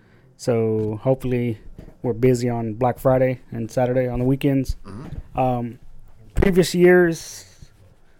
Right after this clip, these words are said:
Speaker 1: we didn't get busy until, like, the afternoon, but I have everyone at my store scheduled. So it's gonna be stupid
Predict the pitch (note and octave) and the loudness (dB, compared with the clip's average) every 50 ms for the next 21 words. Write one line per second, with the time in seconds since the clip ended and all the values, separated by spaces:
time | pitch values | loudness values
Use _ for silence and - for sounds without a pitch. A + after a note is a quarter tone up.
0 | _ _ _ - D3+ D#3+ E3+ E3+ D3+ B2+ B2+ D3 D3+ C#3 C#3+ C#3 C3+ - D3 C#3 | _ _ _ 0 4 4 6 4 4 4 6 6 6 8 6 4 4 4 2 2
1 | C3+ B2 - C3+ C3 C#3 D3 - C3+ C#3 C#3+ D3+ D3+ D3+ D3+ D3+ C#3 C3 C3 A#2+ | 2 0 0 2 2 2 2 2 2 2 4 4 4 2 2 0 0 2 4 4
2 | A#2+ B2+ B2+ C3 C3 B2 A#2 A2+ - - D3 D3 C#3+ D3 C#3+ C#3 C3+ C3+ C3 B2 | 4 4 4 2 2 0 -2 -6 -4 0 2 4 6 6 6 6 4 4 2 0
3 | - - D3+ C3+ B2 - - - D#3+ C#3 C#3 D3+ D3+ D3+ D3+ C#3 - - - _ | 0 0 0 0 0 -4 0 2 2 4 4 2 0 -2 -2 -6 -14 -20 -20 _
4 | _ _ _ _ _ _ _ _ _ _ _ _ _ _ _ _ _ _ _ _ | _ _ _ _ _ _ _ _ _ _ _ _ _ _ _ _ _ _ _ _
5 | _ _ - - - C#3+ B2+ B2 A#2+ A#2 A2+ A2 G#2+ G#2 G#2 A2 A2+ A2+ - - | _ _ -18 -4 -2 0 0 0 -2 -4 -6 -8 -10 -10 -10 -12 -14 -14 -14 -8
6 | - B2+ A#2+ A2+ A2 B2 A#2 A2+ G#2+ G#2 G#2 G#2 G2+ - - - - - - - | -6 -6 -6 -6 -8 -8 -10 -10 -10 -12 -12 -14 -14 -14 -14 -12 -12 -12 -14 -4
7 | _ C3+ B2+ A#2 - - G#2+ - | _ -2 -2 0 -2 -4 -4 -4